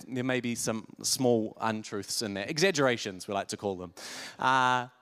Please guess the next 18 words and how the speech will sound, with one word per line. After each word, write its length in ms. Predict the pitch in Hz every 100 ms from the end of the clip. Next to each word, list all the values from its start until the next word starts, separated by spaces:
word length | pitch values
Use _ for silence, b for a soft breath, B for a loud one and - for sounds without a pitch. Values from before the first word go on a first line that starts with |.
| _ B B B
but, 160 | - 247
but 100 | 226
I 80 | 214
love, 240 | 226 262 -
I 60 |
love 180 | 208 247
talking 500 | - 214 214 - 202 185
to 180 | 180
the, 200 | 156 151 135
the 120 | 143
kids. 380 | - 196 143 226
And, 160 | 233 262
and 160 | 247
really, 200 | 277 269
you 100 | 220
know, 60 | 220
I 100 | 220
can, 280 | 226 233